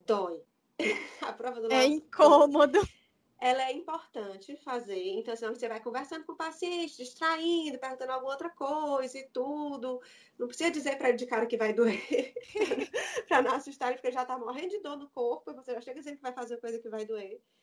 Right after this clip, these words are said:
Speaker 1: Mas é, é algo que dói. Então, outra sugestão que eu dou pra vocês, façam a prova do laço em vocês, né? E vejam como vocês se sentem pra quando forem fazer no paciente, saber o que ele tá sentindo.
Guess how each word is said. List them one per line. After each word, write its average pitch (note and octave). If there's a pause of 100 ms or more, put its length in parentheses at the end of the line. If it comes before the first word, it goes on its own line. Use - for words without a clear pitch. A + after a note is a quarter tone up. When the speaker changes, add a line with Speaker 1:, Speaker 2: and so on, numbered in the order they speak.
(160)
Speaker 1:
Mas C#4
é, D#4
é C4
algo B3+
que -
dói. B3
Então, G#3+
outra B3
sugestão B3
que A#3
eu A#3
dou A3
pra A3
vocês, A3
façam A#3+
a B3
prova G#3+
do G3+
laço G3
em G3+
vocês, G3+
né? G#3+ (480)
E B3+
vejam B3+
como B3+
vocês B3+
se D4+
sentem A#3+
pra B3+
quando A#3+
forem A#3+
fazer A#3
no A3+
paciente, A#3
saber A#3
o A#3
que B3
ele B3
tá A#3+
sentindo. C4+